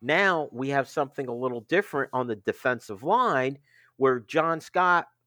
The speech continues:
he was the guy who chose to move on, an N F L career. So it's not like he was pushed out the door. Seems like a very good opportunity for him. And you also have the new coach, Deion Barnes,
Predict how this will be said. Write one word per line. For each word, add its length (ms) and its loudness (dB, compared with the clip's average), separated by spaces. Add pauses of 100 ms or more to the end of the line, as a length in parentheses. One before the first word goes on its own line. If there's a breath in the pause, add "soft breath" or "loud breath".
(100)
he 300 -8
was 200 2
the 100 -8
guy 280 4
who 180 -10
chose 420 -2
to 100 -6
move 280 -8
on, 380 -4 (580)
an 160 -4
N 160 0
F 160 0
L 140 4
career. 480 0
So 260 -4
it's 160 -12
not 260 4
like 300 2 (1000 soft breath)
he 220 -8
was 200 -6
pushed 500 -2
out 280 0
the 100 -14
door. 560 -8 (280)
Seems 360 -10
like 220 -2
a 40 -8
very 320 -2
good 220 0
opportunity 760 0
for 380 -4
him. 180 -2 (680 soft breath)
And 400 0
you 140 0
also 420 0
have 320 -2
the 80 -8
new 180 0
coach, 460 -4
Deion 460 -4
Barnes, 580 0